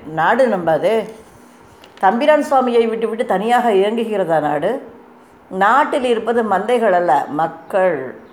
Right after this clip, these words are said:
மக்கள் பெரும்பாலும் மந்தைகளே. ஓட்டுகின்றவன் காட்டிலே ஓட்டினால் இலைகளை சாப்பிடுகின்றன, கடலிலே ஓட்டினால் விழுந்து சாகின்றன.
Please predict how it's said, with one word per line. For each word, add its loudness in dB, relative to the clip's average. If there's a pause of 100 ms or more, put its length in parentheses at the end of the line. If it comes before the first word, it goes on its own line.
(460)
மக்கள் 0
பெரும்பாலும் 2
மந்தைகளே. 0
ஓட்டுகின்றவன் -2
காட்டிலே 0
ஓட்டினால் 0
இலைகளை 2
சாப்பிடுகின்றன, -2 (420)
கடலிலே 2
ஓட்டினால் 0
விழுந்து 2
சாகின்றன. -2